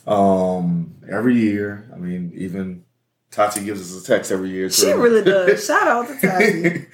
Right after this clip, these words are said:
Speaker 1: <laughs> to remind us, uh, of how much, um, how impactful our, our anniversary is. Um,
Speaker 2: It means a lot. I mean, that was like, you know, now we're kind of like one because it's,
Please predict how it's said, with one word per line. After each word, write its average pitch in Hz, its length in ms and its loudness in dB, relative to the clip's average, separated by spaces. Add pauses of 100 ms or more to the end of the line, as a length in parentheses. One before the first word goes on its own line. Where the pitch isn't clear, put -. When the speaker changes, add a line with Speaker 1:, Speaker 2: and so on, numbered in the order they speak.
Speaker 1:
<laughs> - 160 -20
to 127 120 0
remind 110 440 0
us, - 280 -8
uh, 92 680 -2 (340)
of 98 260 -8
how 110 100 0
much, 98 380 -4 (160)
um, 82 600 -10 (200)
how 113 240 2
impactful 113 300 0
our, 92 360 0
our 87 360 -6
anniversary 92 480 -10
is. 78 200 -10 (460)
Um, - 360 -16 (100)
Speaker 2:
It 294 180 2
means 381 300 2
a 254 80 2
lot. 226 300 0
I 190 80 -6
mean, 202 240 -14
that 208 180 -4
was 190 220 -10
like, 165 480 -14 (1900)
you 233 120 2
know, 226 160 4
now 196 560 0
we're 175 180 -2
kind 180 300 -6
of 175 160 -8
like 151 320 -8
one 175 380 -10
because 175 260 -10
it's, 165 240 -8